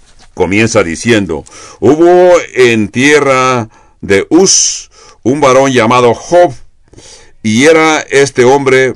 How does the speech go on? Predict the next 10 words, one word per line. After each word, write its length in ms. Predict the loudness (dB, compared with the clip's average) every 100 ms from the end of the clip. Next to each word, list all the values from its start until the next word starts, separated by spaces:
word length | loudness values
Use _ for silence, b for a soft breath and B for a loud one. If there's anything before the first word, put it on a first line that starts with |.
| -8
perfecto 880 | -6 -6 -6 -4 -4 -4 _ -6 -4
y 120 | -6
recto, 640 | -2 -4 -4 -8 -10 -10 B B -4
temeroso 540 | 0 2 2 2 2
de 140 | 2 2
Dios 420 | 4 2 2 -4 -10
y 400 | -2 0 0 -4 _
apartado 1300 | 0 0 0 -2 -2 -2 -4 -4 -2 -2 -4 -6
del 340 | -4 -4 -4 -4
mal". 680 | -6 -4 -2 -2 -4 -8